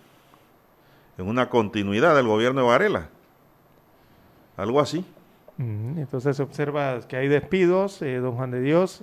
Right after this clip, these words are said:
Speaker 2: mm, en algunos re-, or-, eh, órganos sí se ha hablado, se ha escuchado de, eh, nuevas contrataciones, pero en el resto no. Entonces, ¿estos dineros de estos despidos dónde van a dar? ¿Será que para aumentos a otros existentes?
Speaker 1: Para nombrar.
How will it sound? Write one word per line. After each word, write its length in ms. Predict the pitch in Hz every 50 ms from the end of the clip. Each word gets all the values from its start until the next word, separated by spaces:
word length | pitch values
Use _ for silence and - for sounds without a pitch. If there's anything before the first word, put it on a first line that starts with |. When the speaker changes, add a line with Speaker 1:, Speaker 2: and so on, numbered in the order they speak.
| -
Speaker 2:
mm, 640 | - 120 120 123 123 123 123 120 120 123 120 120 131
en 200 | 135 135 127 131
algunos 500 | 131 127 127 131 151 165 175 170 - -
re-, 580 | 170 143 143 139 135 127 123 120 117 117 117 -
or-, 260 | - 131 135 131 127 - -
eh, 220 | 127 127 123 123 127
órganos 480 | 143 151 156 151 156 151 170 190 190
sí 200 | - - 160 131
se 140 | - - 147
ha 40 | 135
hablado, 460 | 131 135 139 139 139 143 151 147 139
se 140 | - - 123
ha 20 |
escuchado 500 | 110 104 - 143 131 - 139 139 143 147
de, 260 | 143 143 147 156 170 175 - - _ _ _ - - _ _ - _ _ _ -
eh, 280 | 127 127 127 127 120 117
nuevas 280 | 131 147 151 147 143 143
contrataciones, 680 | 151 139 127 131 127 117 127 117 - 151 147 156 160 156
pero 220 | - 139 120 117
en 80 | 110 113
el 80 | 110 104
resto 280 | 120 123 - - 151
no. 240 | 139 143 147 165 - - - _ _ _ _ _ _ _ _ -
Entonces, 360 | 127 104 - 123 107 123 120
¿estos 260 | 127 123 - 143 131 127
dineros 500 | 131 117 123 127 123 117 131 139 135 127
de 100 | 120 117
estos 220 | 107 - 135 123
despidos 360 | 117 110 - 139 135 123 123
dónde 160 | 123 123 127
van 160 | 123 123 123 131
a 60 | 131
dar? 200 | 151 170 156 131
¿Será 300 | 113 120 117 123 123 120
que 540 | - 143 135 131 123 117 113 110 107 107 -
para 180 | - 147 127 120
aumentos 580 | 120 123 139 156 175 175 - 160 151 147 - - - _ _ _ - - - - - - _ _
a 120 | - 127 135
otros 220 | 143 139 156 156 160
existentes? 720 | 151 - - 139 - - 214 196 165 - 123 - - -
Speaker 1:
Para 220 | - 101 90 90 87
nombrar. 520 | 87 85 87 90 92 110 143 139 85 80